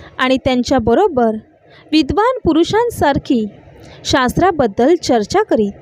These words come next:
हे असामान्य ज्ञान केवळ दोन वर्षाच्या बालकास असलेले पाहून नरसवाधीना वाटे की पीटिकापुरममध्ये नुकताच मृत पावलेल्या एका विद्वान ब्राह्मणांचा आत्मा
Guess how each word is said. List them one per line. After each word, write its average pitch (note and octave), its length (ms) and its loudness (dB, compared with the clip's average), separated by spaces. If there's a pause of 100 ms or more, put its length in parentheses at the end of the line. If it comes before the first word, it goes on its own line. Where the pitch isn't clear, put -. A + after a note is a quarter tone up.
(720)
हे C#4+ 120 2
असामान्य D4 600 2
ज्ञान A#3+ 680 0
केवळ C#4 260 2
दोन C4 340 2
वर्षाच्या B3+ 540 0
बालकास B3+ 640 0
असलेले F#4 400 2
पाहून D4 400 -2 (760)
नरसवाधीना E4 840 2
वाटे A3+ 400 -2 (720)
की E4+ 80 2 (100)
पीटिकापुरममध्ये D4 1160 -2 (400)
नुकताच D4+ 680 0
मृत E4+ 360 2 (120)
पावलेल्या C#4 560 0
एका C4+ 300 -2
विद्वान A#3+ 460 -2
ब्राह्मणांचा C4+ 800 -2
आत्मा D4 360 -2